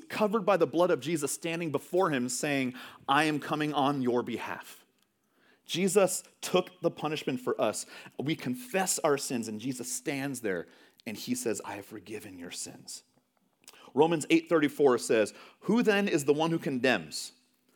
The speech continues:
No one. Christ Jesus, who died, more than that, who was raised to life, is at the right hand of God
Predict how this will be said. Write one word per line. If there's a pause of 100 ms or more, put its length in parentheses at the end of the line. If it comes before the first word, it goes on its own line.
(140)
No
one. (720)
Christ
Jesus,
who
died, (240)
more
than
that,
who
was
raised
to
life,
is
at
the
right
hand
of
God